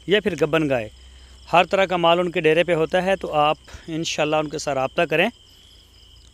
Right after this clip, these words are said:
तो वो आपको इसका जो रेट है वो भी बता देंगे। इनका जो रेट है वो तो मैंने आपको बता दिया, एक लाख पैंतालीस हज़ार रुपये डिमांड है। और थनों की चेक करें माशाल्लाह, कलर प्रिंट में भी साफ़ सुथरे जानवर लेके आते हैं चेक करके, तसल्ली वाले।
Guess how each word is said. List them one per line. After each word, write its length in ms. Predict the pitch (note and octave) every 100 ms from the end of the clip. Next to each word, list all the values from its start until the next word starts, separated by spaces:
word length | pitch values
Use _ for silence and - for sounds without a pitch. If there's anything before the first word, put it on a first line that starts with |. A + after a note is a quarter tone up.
| -
तो 100 | D#3+ D#3 D3+ D3+
वो 140 | E3+
आपको 340 | E3+ D#3+ - F3+
इसका 300 | E3 - E3 D#3+ D3 C#3 C3+ C3+ C#3+
जो 480 | C#3+ C#3+ C#3+ C3 C3+
रेट 300 | D3 E3 E3+
है 140 | F3 D#3+
वो 120 | E3
भी 100 | G3+
बता 220 | E3 E3
देंगे। 260 | D#3+ F#3 F#3+
इनका 220 | G3 G#3+
जो 100 | G#3
रेट 200 | F3 F3
है 80 | G3
वो 140 | F#3
तो 80 | F#3+
मैंने 200 | F#3 F3
आपको 180 | E3 E3+
बता 260 | D3 D3+ E3
दिया, 160 | F3+
एक 120 | E3
लाख 200 | D#3+ D#3+
पैंतालीस 440 | - D#3 D3+ D#3+ D#3+
हज़ार 200 | D#3 C#3
रुपये 120 | C#3
डिमांड 340 | C#3 C#3 D#3 E3
है। 80 | G3 - - - - - - _
और 340 | C#3 C#3 C#3 C3+
थनों 260 | - E3 F3
की 120 | F#3
चेक 240 | - D#3+
करें 200 | - D#3 D#3
माशाल्लाह, 420 | D3 - D3+ C#3+
कलर 300 | - D#3 D#3+
प्रिंट 260 | D#3 D3 D#3
में 160 | D#3
भी 80 | D3
साफ़ 280 | C#3+ F3+ F#3
सुथरे 280 | - F3+ F#3+
जानवर 280 | D3 D#3 E3+
लेके 240 | E3 D#3
आते 180 | D#3 D3+
हैं 140 | D#3+ E3
चेक 340 | - E3 -
करके, 220 | C#3 C#3 C3+
तसल्ली 400 | D3 - D3 C#3+
वाले। 260 | B2 A#2+